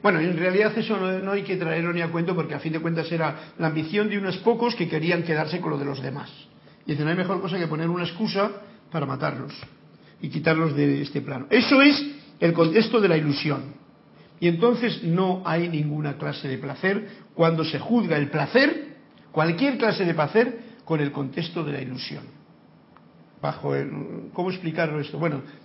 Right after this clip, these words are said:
creo que lo podréis entender. Si no, leed la página que es, que es bien alimentado, alimentadora. Y eso los mantiene en el aula por más tiempo. Ajá, esto es bien importante. Encima, no gozas del placer,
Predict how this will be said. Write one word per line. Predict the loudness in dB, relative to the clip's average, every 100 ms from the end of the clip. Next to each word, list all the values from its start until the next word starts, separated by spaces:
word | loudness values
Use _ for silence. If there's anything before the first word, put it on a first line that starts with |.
| -8
creo | -4
que | -2
lo | -2
podréis | -2 -4 -4
entender. | -6 -6 -10 -12 -14
Si | -8 -2
no, | 2
leed | 2
la | 2 2
página | 0 -2 -2 -2
que | -2 -4
es, | -4 -6
que | -4
es | 0
bien | 2
alimentado, | 4 6 4 2 2 0 0
alimentadora. | -2 0 2 0 0 0 0 -2 -8 -16 -20 -20 -18 -20 -20 -2
Y | 4 6
eso | 6 6 4 2 -4 -18 -20 0
los | 4 4 4
mantiene | 4 4 4 4 6 6 4 0 -10 -6
en | 2 4
el | 6 8
aula | 10 10 8 8
por | 6 4
más | 2 0 0
tiempo. | -2 -2 -6 0
Ajá, | 2 6 4 4 -10 -6
esto | -2 0 0
es |
bien | 2 2
importante. | 2 4 4 2 -4
Encima, | -2 0 0 -2 -10 -18 -20 -4
no | 4 6 6
gozas | 4 0 0 0
del | 2 2
placer, | 0 -4 -2 -4 -4